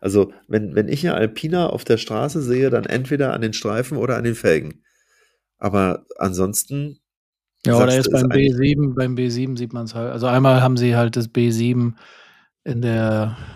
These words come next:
Speaker 2: äh, B-Säule ja so hinter Glas gesetzt, ne? Das, daran kann man's sehen, an der Seite. Also wenn er an einem vorbeifährt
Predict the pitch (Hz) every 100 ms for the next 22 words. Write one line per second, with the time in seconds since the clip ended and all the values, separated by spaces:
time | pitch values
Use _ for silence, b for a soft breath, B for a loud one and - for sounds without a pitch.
0 | B - 120 110 117 135 131 143 147 147
1 | 143 147 143 131 123 123 113 120 120 160
2 | 160 165 151 165 - - 135 151 131 -
3 | - 143 139 135 156 139 - 139 139 131
4 | 120 117 123 147 175 165 - B B B
5 | B B B - 117 120 117 117 120 123
6 | 117 107 113 131 - 139 143 151